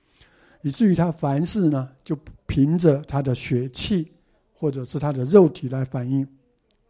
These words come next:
乃是用神掌管过的这个温柔的能力来反应。所以也就是说，他会先寻求神，会被圣灵引导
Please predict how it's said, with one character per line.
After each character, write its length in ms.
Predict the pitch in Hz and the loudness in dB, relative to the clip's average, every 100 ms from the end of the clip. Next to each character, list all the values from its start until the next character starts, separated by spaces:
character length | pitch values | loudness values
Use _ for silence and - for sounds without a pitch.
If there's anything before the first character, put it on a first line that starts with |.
| _ _ _ _ _ _ | _ _ _ _ _ _
乃 260 | 139 127 | -6 -4
是 340 | 117 - 160 143 - _ _ _ - | -4 0 0 0 -6 _ _ _ 0
用 460 | 180 170 135 131 | 6 8 8 4
神 800 | 135 - - - 135 131 147 196 190 _ _ _ _ _ _ _ _ | -4 -12 -14 0 4 4 4 2 -4 _ _ _ _ _ _ _ _
掌 240 | - 147 180 | -2 0 2
管 300 | 180 120 117 | 2 2 2
过 220 | - 170 | 6 6
的 200 | 127 123 - _ | 6 0 -8 _
这 140 | - 139 | -8 -4
个 120 | 135 | -2
温 240 | 135 175 190 | 4 6 6
柔 200 | 139 123 | 4 4
的 140 | 131 | 0
能 380 | 120 123 117 151 | -2 -2 -2 2
力 240 | 185 160 - _ | 4 4 -2 _
来 180 | 135 131 | -2 -2
反 280 | 127 120 | -2 -2
应。 180 | 127 131 131 _ _ _ _ _ _ _ _ _ _ _ _ _ _ _ | 0 -2 -4 _ _ _ _ _ _ _ _ _ _ _ _ _ _ _
所 200 | - 233 | 4 6
以 140 | 196 | 8
也 80 | 160 | 6
就 180 | 151 202 | 8 6
是 180 | 202 196 | 6 2
说， 540 | - 196 196 196 190 - _ _ | 4 8 8 8 4 -6 _ _
他 160 | - 170 | -6 0
会 140 | 185 | 2
先 280 | 160 196 190 | 4 4 4
寻 280 | 175 147 180 | 4 4 4
求 240 | 170 151 | 6 6
神， 400 | 160 - 135 139 147 _ _ _ _ _ | 6 4 0 0 -6 _ _ _ _ _
会 120 | 165 | -4
被 180 | 160 156 | 0 0
圣 360 | - 202 160 | 4 6 6
灵 200 | 135 131 160 | 4 2 0
引 260 | 135 151 | 0 0
导 320 | 160 120 131 | 2 0 -4